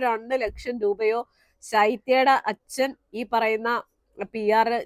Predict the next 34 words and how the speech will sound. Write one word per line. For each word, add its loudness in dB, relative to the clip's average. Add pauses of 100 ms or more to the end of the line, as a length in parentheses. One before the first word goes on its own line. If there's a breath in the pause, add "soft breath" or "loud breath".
(100)
ചെയ്യുന്ന 0 (300)
ആൾക്ക് -2 (100)
കൊടുത്തിട്ടാണ് 0 (500)
ശൈത്യയും 2
കേറിയത്. 0 (200)
അപ്പൊ -4 (100)
അനുമോള് -2
പി -8 (100)
ആർ 6
കൊടുത്ത 0 (120)
അതേ 0 (140)
ആൾക്ക് 0
തന്നെയാണ് -2 (440)
ശൈത്യയുടെ 0
അച്ഛനും -6 (140)
പി -8 (100)
ആർ 4
ചെയ്യാൻ 0
കൊടുത്തത്. -6
പക്ഷെ -16
ഇവളുടെ, 2 (100)
അതായത് -2
ശൈത്യയുടെ 0
കൈയിരിപ്പുണ്ട്, 0 (260)
അവളുടെ, 2 (220)
അവിടെ 2 (100)
ബിഗ് -14
ബോസ് 0
ഹൗസിൽ -2
അവൾക്ക് -4
ഒരുപാട് -2
ദിവസം -10
നിക്കാൻ 0
പറ്റിയില്ല, -8